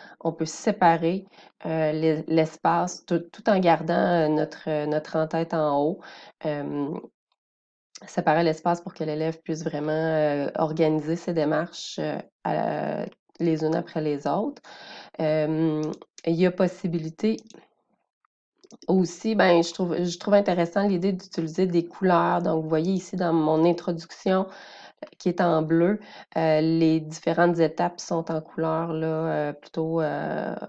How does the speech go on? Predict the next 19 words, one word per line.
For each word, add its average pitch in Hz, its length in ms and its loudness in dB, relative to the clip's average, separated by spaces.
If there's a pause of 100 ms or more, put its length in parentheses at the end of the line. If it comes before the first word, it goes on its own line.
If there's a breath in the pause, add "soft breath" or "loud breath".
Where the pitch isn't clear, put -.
(180)
rouge 170 540 -6
pâle, 165 320 0
vert, 160 380 -2
orange 156 600 -2
et 151 100 -2
violet. 151 440 -4 (380 loud breath)
Et 170 160 0
c'est 170 200 -8
toujours 165 280 -2
les 170 180 4
mêmes 165 300 4
couleurs 175 380 -2
qui - 200 -8
reviennent 156 1000 -2
ici, 156 360 -8
là, 156 180 -4
pour, 147 340 -8
euh, 143 160 -6 (720 loud breath)
euh, 156 180 -10